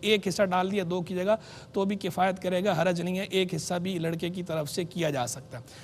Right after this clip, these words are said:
फिर इन जानवरों की उम्र क्या होनी चाहिए? तो हदीस मुबारक में फरमाया, "ला तज़बहु इल्ला मुसिन्ना",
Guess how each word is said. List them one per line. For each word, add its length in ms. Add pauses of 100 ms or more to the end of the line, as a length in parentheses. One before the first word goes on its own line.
(160)
फिर 120
इन 140
जानवरों 320
की 100
उम्र 180
क्या 160
होनी 180
चाहिए? 300
तो 60
हदीस 260
मुबारक 280
में 80
फरमाया, 300
"ला 240
तज़बहु 640
इल्ला 340
मुसिन्ना", 640